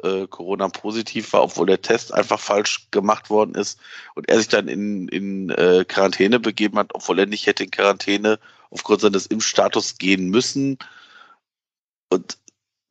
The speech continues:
dann sich rausgestellt hat, als man dann den Impfausweis kontrolliert hat, dass der Impfausweis ein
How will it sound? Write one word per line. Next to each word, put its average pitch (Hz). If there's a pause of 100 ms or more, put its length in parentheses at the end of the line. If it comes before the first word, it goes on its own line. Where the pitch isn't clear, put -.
(180)
dann 110
sich 107
rausgestellt 107
hat, 107 (220)
als -
man 101
dann 98
den 98
Impfausweis 98
kontrolliert -
hat, -
dass - (560)
der -
Impfausweis 101
ein 95